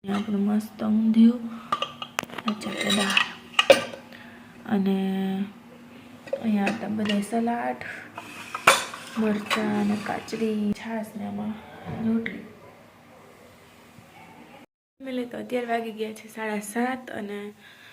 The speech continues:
અમે બપોરે તો જમીને એવી ઊંઘ આવતી હતી કે બધા ઉઠ્યા છ વાગે. જો કે હું ને જય most of ને પ્રથા, કારણ કે મમ્મી તો એનું જો કામ કર્યું પાછું નવું. આજે અમે ચપ્પલનું ને સ્ટેન્ડ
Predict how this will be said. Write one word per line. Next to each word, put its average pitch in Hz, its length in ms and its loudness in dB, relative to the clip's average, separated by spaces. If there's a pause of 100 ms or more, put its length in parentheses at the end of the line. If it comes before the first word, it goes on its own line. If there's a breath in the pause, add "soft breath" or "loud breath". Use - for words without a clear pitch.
(220 loud breath)
અમે 214 200 -2 (120)
બપોરે 220 440 0
તો 208 140 -4
જમીને 214 460 2 (460 loud breath)
એવી 226 180 -4
ઊંઘ 233 300 0
આવતી 226 260 -2
હતી 240 140 -4
કે 233 160 -12 (400)
બધા 208 220 0
ઉઠ્યા 214 420 -4
છ - 40 -16 (200)
વાગે. 185 280 -6 (440 loud breath)
જો - 140 -10
કે 196 60 -4
હું 220 200 2
ને 208 140 -2
જય 208 240 0
most 208 340 -6
of 202 180 -12
ને 190 140 -6 (300)
પ્રથા, 226 400 -2 (440 loud breath)
કારણ 202 140 -10
કે 196 60 -8
મમ્મી 220 320 -2
તો 214 120 -6
એનું 202 260 -6
જો 214 120 -12 (960 loud breath)
કામ 214 260 -4
કર્યું 254 360 0
પાછું 214 320 -6
નવું. 220 280 -6 (640 loud breath)
આજે 208 220 -4
અમે 208 220 0 (1300 loud breath)
ચપ્પલનું 233 640 -4
ને 226 120 -2
સ્ટેન્ડ 247 320 -8